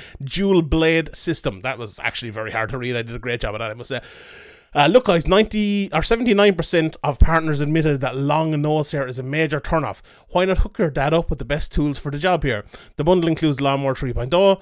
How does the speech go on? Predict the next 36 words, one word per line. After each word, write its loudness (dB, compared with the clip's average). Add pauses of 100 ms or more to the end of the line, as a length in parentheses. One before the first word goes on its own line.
(360)
Because -4
of -8
their 0
skin-safe, -2
uh, 0
technology, -2
this -8
is -10
the -6
best -2 (300)
trimmer 2
in -6
the -4
market -2
for -6
your 0
balls, 4
butt, 0 (100)
and -2 (100)
body. -2 (360)
The -2
trimmer 4
comes 2
with 2
the -2
L 2
E 2
D 0
light, 4 (360)
and -2
it's -4
waterproof, 2
so 2
you -2
can 2
trim 2